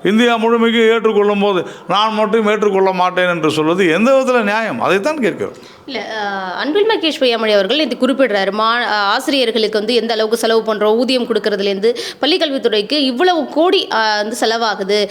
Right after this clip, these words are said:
Speaker 2: இப்ப கொடுக்க மாட்டேன்னு சொல்றது வஞ்சிக்கக்கூடிய ஒரு செயலா, பழிவாங்கக்கூடிய ஒரு செயலா இல்லையா அப்படின்னு கேட்கிறாரு.
Speaker 1: ஆசிரியர்களுக்கு செலவு பண்றீங்க, ஆனா பசங்களுக்கு செலவு பண்றது இல்லையே.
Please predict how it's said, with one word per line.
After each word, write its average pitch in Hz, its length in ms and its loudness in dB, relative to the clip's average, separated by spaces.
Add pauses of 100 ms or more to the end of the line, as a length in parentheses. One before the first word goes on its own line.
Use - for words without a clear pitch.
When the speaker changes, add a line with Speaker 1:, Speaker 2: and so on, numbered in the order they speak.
Speaker 2:
இப்ப - 160 -6
கொடுக்க 403 340 2
மாட்டேன்னு 294 260 0
சொல்றது 285 380 0
வஞ்சிக்கக்கூடிய 311 580 0
ஒரு 226 160 2
செயலா, 233 300 0
பழிவாங்கக்கூடிய 320 580 0
ஒரு 226 140 2
செயலா 226 240 0
இல்லையா 220 440 -2
அப்படின்னு 185 40 -8
கேட்கிறாரு. 202 520 -2
Speaker 1:
ஆசிரியர்களுக்கு 185 1000 0
செலவு 180 300 0
பண்றீங்க, 170 600 -2
ஆனா 143 380 0
பசங்களுக்கு 170 340 0
செலவு 156 360 -2
பண்றது 117 200 -2
இல்லையே. 104 280 -2